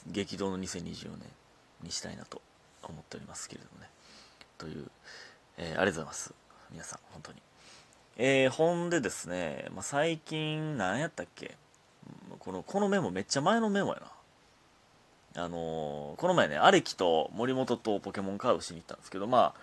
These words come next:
あ、アレキと森本が、まあ、ホテルの森本ね、が教えてって言ってくれ、えー、言ってて、僕が師匠として教えたんですけど、もう、まあ、アレキはね、あのー、割とね、なんか、頑張ってた。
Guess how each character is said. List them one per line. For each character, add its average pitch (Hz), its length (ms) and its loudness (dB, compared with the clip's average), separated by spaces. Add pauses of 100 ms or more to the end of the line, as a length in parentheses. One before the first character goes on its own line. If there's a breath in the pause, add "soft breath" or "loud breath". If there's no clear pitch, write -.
(200 loud breath)
あ、 - 60 4
ア 185 40 12
レ 190 80 8
キ - 60 -6
と 127 60 4
森 135 260 6
本 135 200 2
が、 139 100 6
ま 87 340 6
あ、 - 40 -12
ホ 139 80 2
テ 120 80 6
ル 98 80 0
の 85 80 -2
森 87 160 -2
本 85 180 -6
ね、 90 220 -10
が 113 120 6
教 104 80 6 (120)
え 123 80 6
て 120 80 4
っ 113 40 2
て - 100 -8
言 80 80 -8
っ - 40 -14
て - 120 -12
く - 100 -8
れ、 78 140 -4 (400 loud breath)
え 87 100 0
ー、 87 40 2
言 95 100 0
っ - 20 -20
て 95 120 -2
て、 - 180 -8 (580 loud breath)
僕 101 180 -4
が 113 80 6
師 123 160 4
匠 98 160 2
と - 100 -8
し - 100 -10
て - 120 -12 (300)
教 - 160 -12
え 98 80 -6
た - 80 -12
ん - 60 -16
で - 40 -20
す - 100 -18
け - 60 -12
ど、 - 160 -14 (1000 soft breath)
も 104 640 0
う、 - 20 -8
ま 156 80 8
あ、 - 80 8
ア 302 60 12
レ 311 100 4
キ 123 140 2
は 95 100 8
ね、 78 460 -2 (360)
あ 92 160 -4
の 82 640 -6 (720)
ー、 - 60 -4
割 214 180 6
と 185 160 4
ね、 101 360 6 (220)
な - 80 -6
ん 101 40 -8
か、 - 180 -4 (800)
頑 120 320 2
張 160 60 6
っ - 40 2
て 147 120 -2
た。 - 100 -6